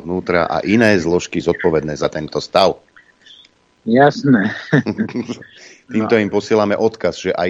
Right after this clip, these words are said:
Speaker 1: tu je problém.
Speaker 2: Áno, je treba, áno, budeme, určite budeme iniciovať s nimi nejaké stretnutie, pretože cez tie hranice toho prechádza dosť, pretože naozaj tých ukrajinských občanov je tady veľa.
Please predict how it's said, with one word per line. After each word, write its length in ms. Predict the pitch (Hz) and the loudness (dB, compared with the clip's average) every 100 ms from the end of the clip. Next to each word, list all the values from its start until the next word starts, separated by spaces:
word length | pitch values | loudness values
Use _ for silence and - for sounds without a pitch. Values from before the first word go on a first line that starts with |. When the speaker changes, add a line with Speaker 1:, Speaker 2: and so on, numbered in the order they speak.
| - | -2
Speaker 1:
tu 160 | 107 98 | 2 2
je 80 | |
problém. 240 | 92 78 165 | 2 2 4
Speaker 2:
Áno, 400 | 220 214 185 180 | 4 4 0 -2
je 160 | 165 190 | -4 -6
treba, 480 | - 160 165 156 156 | -8 -12 -4 -2 0
áno, 160 | 165 139 | -2 0
budeme, 320 | 156 165 156 147 | 2 2 2 2
určite 480 | 156 - 160 160 | 2 0 -2 -2
budeme 320 | 139 147 151 143 | 0 0 2 0
iniciovať 600 | 151 151 - 147 143 139 123 | 0 0 6 8 8 6 4
s 120 | - | -6
nimi 240 | 139 143 143 | -4 0 2
nejaké 320 | 139 139 139 131 | 2 4 2 2
stretnutie, 720 | - 135 - 151 151 151 143 | 4 2 2 -2 -2 4 4
pretože 640 | - 131 - 127 131 120 - _ _ _ _ _ | 4 -4 0 2 4 4 2 _ _ _ _ _
cez 420 | - 131 131 - 139 123 113 | 2 4 4 2 4 4 4
tie 100 | 123 | 2
hranice 460 | 123 131 139 127 135 | 4 4 2 0 -2
toho 220 | - 127 | 2 2
prechádza 720 | 113 131 131 147 139 127 123 | 4 0 0 0 -2 0 0
dosť, 280 | 104 135 147 - | 4 4 4 -2
pretože 400 | 127 - 120 123 | -10 -8 -6 -2
naozaj 400 | 123 131 127 117 | 0 0 0 -2
tých 220 | 117 117 | -4 -4
ukrajinských 480 | - 127 120 - 113 | 2 4 4 2 0
občanov 420 | 123 - 127 120 117 | 2 4 6 6 6
je 60 | |
tady 240 | 120 117 117 | 4 2 4
veľa. 320 | 120 131 | 4 6